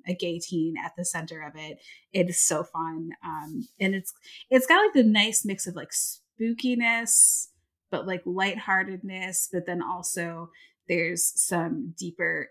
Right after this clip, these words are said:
angst with, um, family and loss, and then there's the bromance. It was really awesome. Like, one of the best, like, Northanger Abbey, I think, is a hard one to retell, especially in Y A, and this book definitely knocked it out of the park. So those were my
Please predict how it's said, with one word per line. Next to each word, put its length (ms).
angst 560
with, 300
um, 300
family 800
and 120
loss, 680
and 400
then 140
there's 220
the 60
bromance. 720
It 200
was 280
really 360
awesome. 240
Like, 200
one 200
of 140
the 100
best, 680
like, 100
Northanger 460
Abbey, 340
I 60
think, 180
is 80
a 60
hard 320
one 260
to 140
retell, 480
especially 380
in 100
Y 180
A, 180
and 180
this 280
book 320
definitely 300
knocked 260
it 60
out 140
of 20
the 120
park. 280
So 140
those 340
were 240
my 180